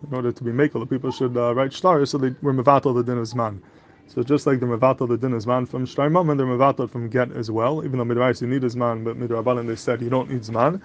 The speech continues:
and it works Midin Afkin Rabban L'Kiddushin Minei, even though Midrash the Get is not a good Get without a Zman, but Chachamim were able to be Mafkir the Kiddushin, so they really were Aikir the Din Zman Daraisa,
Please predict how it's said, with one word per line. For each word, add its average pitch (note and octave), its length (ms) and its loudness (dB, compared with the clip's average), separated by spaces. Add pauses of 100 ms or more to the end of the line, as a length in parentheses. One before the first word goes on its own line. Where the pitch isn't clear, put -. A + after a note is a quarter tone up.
(440)
and A2+ 200 -2
it A2+ 140 -2
works B2 260 0
Midin A#2+ 340 0
Afkin B2 200 0
Rabban A#2 260 4
L'Kiddushin A2+ 480 -4
Minei, C#3 300 0
even B2 200 -4
though A#2+ 120 4
Midrash A2+ 400 2
the A2+ 180 -2
Get A#2 160 2
is A2 100 -4
not A#2+ 160 -2
a A2 60 -6
good A#2+ 140 -2
Get A#2+ 160 -4
without A2+ 240 0
a - 20 -2
Zman, A#2+ 320 2
but A#2 140 -8
Chachamim A#2+ 580 -2 (500)
were B2 120 0
able C3 180 6
to B2+ 120 -6
be A#2+ 40 -4
Mafkir A2+ 340 0
the B2 100 0
Kiddushin, D3 580 2 (480)
so - 160 4
they B2+ 100 6
really C#3+ 220 8
were B2 160 2
Aikir C#3 280 2
the A#2 120 0
Din B2+ 140 -2
Zman C3 220 0
Daraisa, D3+ 640 4